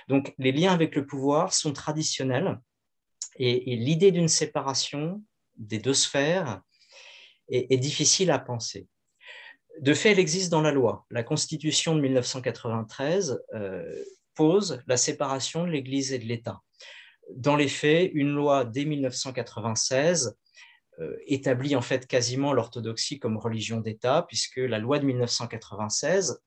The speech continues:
contrevenant à la Constitution, du moins à l'esprit de la Constitution, accorde des soutiens financiers de la part de l'État et,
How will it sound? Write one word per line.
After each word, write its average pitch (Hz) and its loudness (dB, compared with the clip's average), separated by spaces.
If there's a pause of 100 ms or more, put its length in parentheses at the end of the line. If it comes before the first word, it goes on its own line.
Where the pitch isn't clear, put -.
contrevenant 143 2
à 113 2
la 113 -4
Constitution, 170 -8 (460)
du 104 -14
moins 110 -6 (580)
à 95 -10
l'esprit 107 -4
de 156 -4
la 104 2
Constitution, 143 -4 (440)
accorde 127 0
des 117 -6
soutiens - -4
financiers 143 0
de 123 -2
la 110 -2
part 107 -6
de 107 -8
l'État 107 -8 (640)
et, 160 4